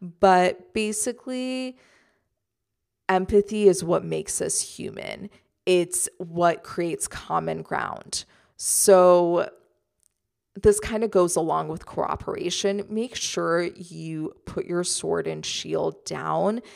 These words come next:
and actually are trying to feel what this person is saying. Put yourself in their shoes. Otherwise, you're not gonna get anywhere.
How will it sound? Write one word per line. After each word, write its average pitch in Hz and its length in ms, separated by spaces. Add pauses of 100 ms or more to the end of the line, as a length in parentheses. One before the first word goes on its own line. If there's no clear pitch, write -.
(100)
and 226 220
actually 254 720
are 202 120
trying 185 420
to 185 200
feel 165 680
what 156 220
this - 160
person - 420
is - 100
saying. 165 300
Put - 240
yourself 185 600
in 165 140
their 160 240
shoes. - 580
Otherwise, 202 520
you're 185 80
not 156 360
gonna 160 220
get - 260
anywhere. - 680